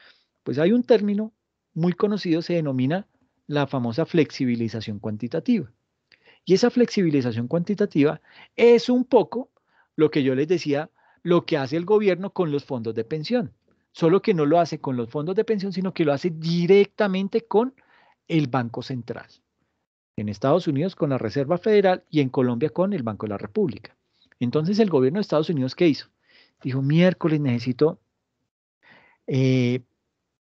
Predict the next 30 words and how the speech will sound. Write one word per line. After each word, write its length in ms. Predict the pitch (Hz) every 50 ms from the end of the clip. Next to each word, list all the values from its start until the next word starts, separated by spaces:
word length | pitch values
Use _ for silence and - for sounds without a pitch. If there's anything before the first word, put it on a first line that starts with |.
| _ _ _ _ _ _ _ _ _ _ _
financiar 640 | - 185 175 160 147 147 143 131 - - 156 156 165
a 40 | 175
aquellas 260 | - - 160 156 151
personas 320 | - - 139 127 120 135 -
que 80 | -
se 60 | 160
están 180 | 135 - 120 110
quedando, 400 | 110 135 127 127 131 143 175 - _ _ _ _ _ _ _ _ _ -
eh, 180 | 135 117 117
desempleadas". 840 | 110 120 110 - 123 110 - 120 139 185 226 196 120 107 - - - _ _ _ _ - - _ _ _ _ _ _ _ -
Entonces 440 | 120 117 113 123 117 117 147 165
le 100 | 170 170
dice 400 | 143 127 117 110 - 156 156 156 - _ _ _
a 120 | - 131 120
la 140 | 117 113 110
Reserva 340 | 110 107 - 120 110 147
Federal, 320 | 147 - 165 135 123 131 -
dice, 200 | 147 139 - -
"Ven, 180 | 135 123 107 95 - _ _ _ - - - _
hablemos 400 | - 117 110 120 160 190 214 208
porque 260 | - 180 151 - -
es 60 | 117 -
que", 220 | - 165 165 - _ _ _ - - - _ _ _ _
eh, 200 | 139 131 131 -
y 160 | 160 131 123 120
eso 280 | 113 110 107 - 165 147
era 220 | 147 151 151 151
Trump. 340 | - 165 131 110 110 - - _ _ _ _ _ _ _
Entonces, 240 | _ - 131 123
"Bueno, 240 | 127 151 147 113 101